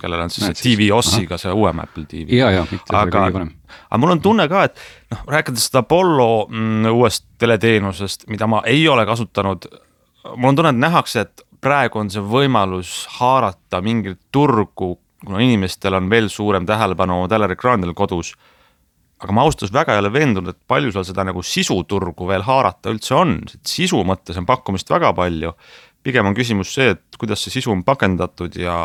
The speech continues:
Speaker 1: ja mis formaadis ma saan seda maha mängida. Näiteks Jupiteri see äpp on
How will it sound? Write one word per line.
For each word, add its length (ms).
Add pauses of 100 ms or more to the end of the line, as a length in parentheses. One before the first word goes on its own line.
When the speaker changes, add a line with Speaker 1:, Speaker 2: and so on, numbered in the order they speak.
(140)
Speaker 1:
ja 160 (400)
mis 640
formaadis 480
ma 80
saan 100
seda 160
maha 220
mängida. 400
Näiteks 320
Jupiteri 400
see 160
äpp 320
on 320